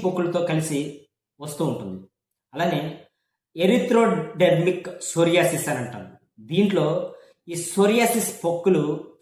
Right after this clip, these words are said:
చాలా ఎర్రగా కనిపిస్తూ ఉంటాయి. అవి ఈ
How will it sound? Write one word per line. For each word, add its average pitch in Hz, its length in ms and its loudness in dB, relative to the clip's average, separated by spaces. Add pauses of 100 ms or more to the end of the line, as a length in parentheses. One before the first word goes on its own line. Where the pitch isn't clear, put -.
(140)
చాలా 196 520 2
ఎర్రగా 156 420 2
కనిపిస్తూ 151 420 -2
ఉంటాయి. 131 460 -8 (1080)
అవి 165 540 4 (460)
ఈ 151 480 0